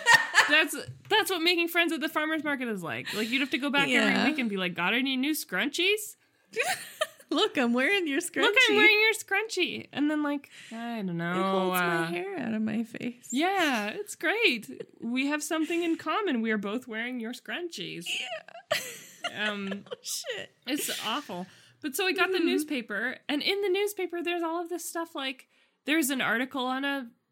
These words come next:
Speaker 2: drop-in volleyball game that, like,
Speaker 1: Ooh.
Speaker 2: happens to, and volleyball was my thing a very long
Speaker 1: Oh,
Speaker 2: time ago. I haven't
Speaker 1: nice.
Speaker 2: done it in a while. But, like, that is the kind of thing that I would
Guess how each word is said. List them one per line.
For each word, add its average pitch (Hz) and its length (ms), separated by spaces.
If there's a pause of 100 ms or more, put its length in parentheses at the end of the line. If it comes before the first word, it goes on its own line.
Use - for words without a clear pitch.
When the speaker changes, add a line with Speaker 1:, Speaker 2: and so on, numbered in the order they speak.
Speaker 2:
drop-in 262 720 (360)
volleyball 196 920 (480)
game 214 520
that, 285 140
like, 185 140
Speaker 1:
Ooh. 175 120
Speaker 2:
happens 185 400
to, 294 80
and 240 220
volleyball 339 340
was 339 100
my 339 140
thing 320 500 (300)
a 233 100
very 240 260
long 262 200
Speaker 1:
Oh, - 20
Speaker 2:
time 262 220
ago. - 100
I 247 120
haven't 220 260
Speaker 1:
nice. 175 100
Speaker 2:
done 240 60
it 285 60
in 294 40
a 294 80
while. 285 300 (320)
But, 269 80
like, 294 160
that 254 180
is 330 120
the 339 100
kind 302 280
of 302 100
thing 302 240
that 294 120
I 294 120
would 277 420